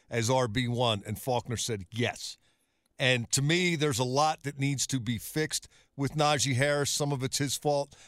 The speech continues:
Some of it is stuff that he can't control. But to me, the long-term answer, if the Steelers, whenever they get back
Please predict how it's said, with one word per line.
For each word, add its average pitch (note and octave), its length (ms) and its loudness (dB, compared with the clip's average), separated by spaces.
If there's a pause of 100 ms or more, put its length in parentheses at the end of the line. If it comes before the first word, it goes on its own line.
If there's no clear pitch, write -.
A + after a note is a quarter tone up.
(100)
Some C#3+ 240 -2
of B2+ 140 0
it C3+ 180 2
is B2 140 0
stuff - 280 0
that B2+ 120 -2
he B2+ 120 0
can't C3+ 300 -2
control. C3+ 640 0 (380)
But C#3 140 -2
to C3+ 100 2
me, D#3 240 2
the C#3 140 2
long-term C#3 800 2
answer, C3 340 2
if G#2+ 100 -6
the A#2+ 80 -6
Steelers, C#3 560 -2
whenever D3+ 380 2
they D3 140 2
get C3+ 220 -2
back C3+ 340 0